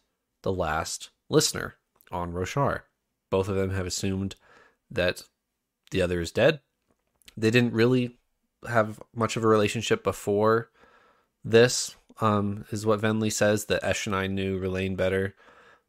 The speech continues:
Um, and s-, but he, you know, they know who each other are. And so they have a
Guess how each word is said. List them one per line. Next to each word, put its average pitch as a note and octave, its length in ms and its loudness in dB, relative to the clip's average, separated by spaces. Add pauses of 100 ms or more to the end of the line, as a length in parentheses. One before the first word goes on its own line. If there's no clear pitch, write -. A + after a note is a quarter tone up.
Um, E2+ 540 -6 (440)
and F#2+ 160 -8
s-, - 120 -18 (300)
but G2+ 160 0
he, A#2 240 -6 (300)
you A2 80 -4
know, F2+ 100 -4
they F#2 120 -2
know G#2+ 140 2
who G#2 80 2
each F#2+ 140 0
other E2+ 220 -2
are. D#2+ 220 -4 (760)
And G2+ 180 -2
so F#2+ 480 2 (760)
they G#2+ 380 2
have G#2 340 2
a F#2+ 340 0